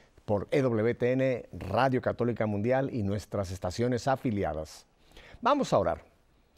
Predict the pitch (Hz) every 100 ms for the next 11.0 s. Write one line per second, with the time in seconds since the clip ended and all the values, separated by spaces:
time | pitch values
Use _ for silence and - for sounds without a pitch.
0 | - - - - - 226 262 247 202 220
1 | 226 220 165 - 185 185 180 165 147 -
2 | 170 143 160 - 123 175 196 180 - 180
3 | 156 139 107 92 98 104 - _ _ _
4 | - 107 - 127 127 104 101 110 101 110
5 | 110 - 120 107 101 127 165 160 175 175
6 | 160 175 240 196 160 - 87 - _ _
7 | - 160 214 170 - 185 175 - 135 117
8 | 110 - 156 165 165 - - 117 - 170
9 | 170 131 127 143 143 - 123 98 - 90
10 | - 80 - - - 127 180 220 226 220